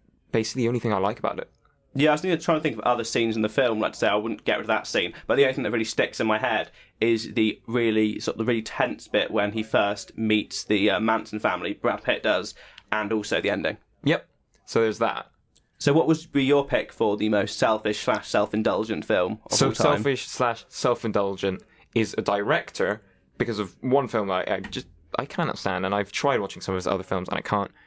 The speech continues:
Speaker 1: Darren Aronofsky's Mother.
Speaker 2: Fair, that's a good shout.
Speaker 1: I, I watched Mother and I was like, "This is just weird," and it's just, it's trying too hard. And I get to the end of it, I'm like, "Was that all biblical symbolism?"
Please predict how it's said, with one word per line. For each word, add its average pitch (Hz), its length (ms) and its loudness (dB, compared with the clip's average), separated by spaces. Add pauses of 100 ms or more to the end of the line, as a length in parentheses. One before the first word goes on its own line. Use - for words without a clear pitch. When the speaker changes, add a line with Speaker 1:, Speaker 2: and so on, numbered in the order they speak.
(200)
Speaker 1:
Darren 135 300 2
Aronofsky's 104 800 -4 (300)
Mother. 92 340 -2 (960)
Speaker 2:
Fair, 98 320 0 (100)
that's - 220 -2
a - 20 -10
good 110 140 -4
shout. 107 360 -2
Speaker 1:
I, 131 440 2
I 135 80 2
watched 143 400 0
Mother 127 340 2
and 117 140 0
I - 20 2
was 113 120 0
like, 107 140 2
"This 123 220 0
is 104 100 -6
just - 280 -2 (420)
weird," 120 320 4 (560)
and 101 140 0
it's 98 100 0
just, - 320 0
it's 104 240 -2
trying 110 300 0
too 117 160 0
hard. 113 300 2 (380)
And - 80 -2
I 135 60 4
get 117 100 0
to - 40 -8
the 135 100 2
end 127 100 0
of 98 60 -4
it, 92 80 0
I'm 101 160 0
like, 104 260 -2 (600)
"Was 127 380 0
that 127 300 -2
all 107 300 0 (520)
biblical 107 440 0
symbolism?" - 800 -2